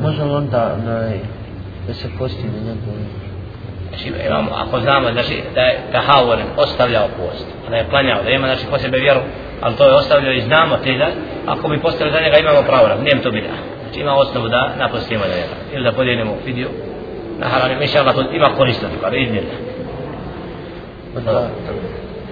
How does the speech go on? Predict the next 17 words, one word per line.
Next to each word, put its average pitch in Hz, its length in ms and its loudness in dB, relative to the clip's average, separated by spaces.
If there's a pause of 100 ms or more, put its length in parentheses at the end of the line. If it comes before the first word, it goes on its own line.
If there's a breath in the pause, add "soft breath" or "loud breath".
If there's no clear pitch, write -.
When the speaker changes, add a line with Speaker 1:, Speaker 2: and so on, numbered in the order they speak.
(320)
Speaker 1:
Ako 139 240 0
je 139 140 4 (100)
umrli 151 320 0
imao 147 240 2
dug, 131 320 0 (360)
da - 120 -6
se 131 60 -4
može 143 280 0
na 139 120 0
njegovo 139 420 0
ime 123 220 -2
dati 117 320 0
dug. 117 100 -4 (320)
A 120 60 2
sad, 160 180 2 (460)
ako - 260 2
je 135 140 4